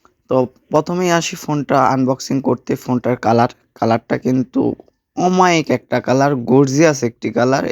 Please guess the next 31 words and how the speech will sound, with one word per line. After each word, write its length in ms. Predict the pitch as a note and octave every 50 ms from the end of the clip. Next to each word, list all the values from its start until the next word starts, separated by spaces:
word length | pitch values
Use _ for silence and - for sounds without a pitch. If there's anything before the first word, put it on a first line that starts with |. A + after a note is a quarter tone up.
| -
এটা 220 | A#2+ A2 - - B2 C3+
নেবুলা 460 | C3 C3 B2 B2 A#2+ A#2 B2 C3+ C3+ C3 B2+ A#2+
রেড, 200 | B2 C3 C#3 C#3+ - - - D#4+ D#4 -
এছাড়াও 340 | A#2+ - - C#3 C#3+ D3+ D3 -
আরও 180 | A#2 A#2+ C3
একটি 240 | D3 D3 - - - B2+
কালার 280 | - A#2 A#2+ B2 A#2+ A2+
হয় 180 | A2+ C3 G#3 - _ _ _ _ _ _ _ _ _ _ -
ব্লু 240 | - A2+ A#2+ C3 C3
কালার। 320 | B2 A#2+ A#2+ C3 C#3+ - - _ _ _ _ _ _ _ _ _ _ _ _ _ _
দুইটা 400 | - - - B2+ C3 D3 - E3+ E3
কালার, 280 | D#3 - D#3 D#3 E3 D3
দুইটা 300 | C3 A#2+ C3 C3 - D3 C#3
কালারই 320 | - C#3 C#3+ D3 D3 D3+
আমাদের 320 | C#3+ C#3 C#3+ C#3+ C#3 C3+ C3
কাছে 220 | - C#3 C#3 - C#3
অ্যাভেলেবল 400 | C3 B2 C3 C3+ C#3 C3+ C#3 C3+
পাবেন 340 | B2+ - C3+ C3 C3 C#3+ D3 B3 A#3 A3+ - _ B3
এবং 160 | F3 A2+ A#2+ C3 C3
এই 100 | C3+ C#3
ফোনের 320 | - - - D3 D#3+ D#3+ C3
দুইটা 260 | A#2 C3 C3+ B2 D#3 D3
ভেরিয়েন্ট, 440 | B2 B2 C3 B2 B2 B2 B2+ D3+ E3+ - - _ -
চার 200 | - A#2 C3 B2 - -
চৌষট্টি 460 | - C3 B2+ - - - _ - - A#2+ B2
এবং 120 | A#2+ B2 C3+ D3+ -
চার 160 | - B2 A2+ A2+
একশো 280 | A#2+ A#2+ - - - -
আঠাশ। 320 | A2 G#2+ - - A#2 A#2+ - - - _ _ _ _ _ _ _ _ _ _ _ _ _ _ _
তো 60 | - C3+ C3+ -
চার 200 | - D3 D3 D#3